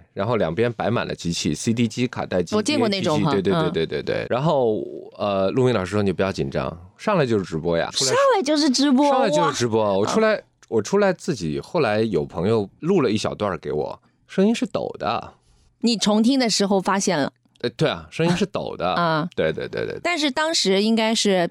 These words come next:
Speaker 2: 骗自己说，反正已经上直播了，<laughs> 我要拿出这种
Speaker 1: 没有，就是觉得一个小时过得特别的快，就非常非常的快。
Speaker 2: 嗯哼。
Speaker 1: 然后就看陆明老师在那边非常娴熟地操作各种各样的机器，然后我就在边上看着，哇，大神呐。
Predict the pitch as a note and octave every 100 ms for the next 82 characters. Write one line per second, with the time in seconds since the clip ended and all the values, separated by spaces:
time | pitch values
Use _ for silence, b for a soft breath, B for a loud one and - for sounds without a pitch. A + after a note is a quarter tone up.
0 | - C4 G#3+ G#3+ D#3 D3+ F#3 F3+ F3+ -
1 | _ _ - C#4 G#4+ D5 F3 - C3+ -
2 | - - _ - C#4 - B3 A#3+ A3+ A#3
3 | C#4 B3 A#3 G3 G3 B B - A#3+ F#3+
4 | F#3+ F3 F4 F4 D4+ G#3 G#3+ A3 A#3 G3+
5 | B2 - D3 F#3 D3 - A#3 F#2+ - E2
6 | - - _ - E3 C4 G3+ A2 A2 F2+
7 | D2+ D2+ - - D#3+ D#3+ E3+ D#3 A#2+ C#3
8 | C#3 - C3+ A#2+ C3+ A#2 A2 F#2 G#2 G#2
9 | G2+ G2 G#2+ C3+ A2+ G#2 F#2 F#2+ F2+ F#2+
10 | - G2 G2+ G#2+ F2 D2+ F2 E2 - F2+
11 | - E2+ F2 D#2+ E2 D#2 D#2 E2 E2 -
12 | E2 - C#2 E2 - - G#2+ - - D#2
13 | F2